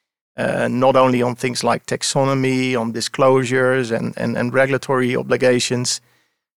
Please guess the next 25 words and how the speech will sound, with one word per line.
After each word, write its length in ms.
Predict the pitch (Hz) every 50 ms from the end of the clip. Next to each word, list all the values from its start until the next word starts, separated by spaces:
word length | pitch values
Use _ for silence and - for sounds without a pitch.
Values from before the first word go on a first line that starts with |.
| _ -
Uh, 180 | 127 127 131
also, 380 | - - 151 139 - - 135 139
I 60 | 139
think 240 | - - 143 135 -
in 80 | 143
terms 280 | - - 147 135 135 131
of 140 | 139 123 -
where 140 | 131 127 127
clients 560 | - - - 160 165 180 165 156 - - -
are, 180 | - - -
in 160 | - - - -
term, 320 | - 135 131 131 123 - _ _
you 100 | - 139
know, 80 | 131 127
really 260 | 127 127 135 131 131
thinking 420 | - - 147 131 123 - 143 131 131
about, 460 | 123 120 123 123 123 123 123 - - _ _ _ _ _ _ _ _ _ - -
you 60 | 139
know, 80 | 135
how 220 | 127 117 139 131 127
do 140 | 123 131 127
we 80 | 127
need 160 | 123 127 120
to 80 | - 123
transform, 760 | - - 127 123 120 - - - 135 123 120 120 117 113 -